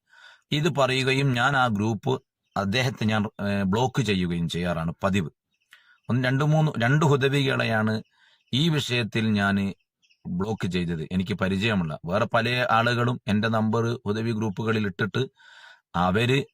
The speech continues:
നിരന്തരമായി എനിക്ക് മെസ്സേജുകൾ അയച്ചപ്പോ അവരെ വൃത്തികേടുകൾ എഴുതി അയച്ചപ്പോ ഞാൻ അവരെയൊക്കെ ബ്ലോക്ക് ചെയ്തിട്ടുണ്ടെന്നും ഞാൻ ആദ്യമേ പറയുന്നു. ഞാനിത് പറയാൻ കാരണം പലതുമായി ഇനിയും ആളുകൾ വരും.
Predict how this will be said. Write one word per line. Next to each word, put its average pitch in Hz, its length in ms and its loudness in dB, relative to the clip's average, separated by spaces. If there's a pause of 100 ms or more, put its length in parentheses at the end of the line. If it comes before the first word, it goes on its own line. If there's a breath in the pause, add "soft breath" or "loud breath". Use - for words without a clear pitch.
നിരന്തരമായി 113 1040 2
എനിക്ക് 107 340 0
മെസ്സേജുകൾ 110 640 0
അയച്ചപ്പോ 98 480 -2
അവരെ 101 340 0
വൃത്തികേടുകൾ 127 680 0
എഴുതി 107 180 2
അയച്ചപ്പോ 104 440 -2
ഞാൻ 98 220 0
അവരെയൊക്കെ 98 440 -4
ബ്ലോക്ക് 92 300 -2
ചെയ്തിട്ടുണ്ടെന്നും 95 760 -4
ഞാൻ 90 180 -4
ആദ്യമേ 85 300 -4
പറയുന്നു. 80 420 -8 (260 loud breath)
ഞാനിത് 101 360 -2
പറയാൻ 104 320 2
കാരണം 98 220 0
പലതുമായി 110 520 0
ഇനിയും 104 260 2
ആളുകൾ 95 320 0
വരും. 82 240 -4